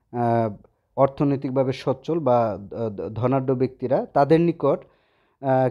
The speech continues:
কিছু কিছু সুযোগ সুবিধার কারণে এই প্রাইভেট লিমিটেড কোম্পানি অধিক পছন্দনীয়। এই জন্য দেখা গেছে যে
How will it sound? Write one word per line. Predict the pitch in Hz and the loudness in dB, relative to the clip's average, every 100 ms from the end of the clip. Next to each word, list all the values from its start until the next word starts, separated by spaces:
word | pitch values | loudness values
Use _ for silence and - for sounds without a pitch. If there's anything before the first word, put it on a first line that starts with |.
| 127 | -2
কিছু | 165 180 | -8 -6
কিছু | 185 196 190 - | -6 -2 0 -2
সুযোগ | - - 160 170 | -6 -4 -2 -2
সুবিধার | - 143 135 135 | -4 -4 0 0
কারণে | 147 135 131 196 233 _ _ _ | 2 0 0 -4 -8 _ _ _
এই | 143 131 | -2 -2
প্রাইভেট | 131 143 147 160 160 | 0 4 4 4 -2
লিমিটেড | 165 151 151 | -2 -2 -6
কোম্পানি | - 135 139 135 | -6 -6 -6 -4
অধিক | 135 135 151 - | -2 -2 -4 -8
পছন্দনীয়। | 127 - 131 117 131 | -10 -6 -4 -2 -2
এই | 185 | -2
জন্য | 139 131 135 | 0 0 0
দেখা | 131 127 135 | 0 -2 -4
গেছে | 131 131 202 | -4 -4 -6
যে | 151 120 | -4 -4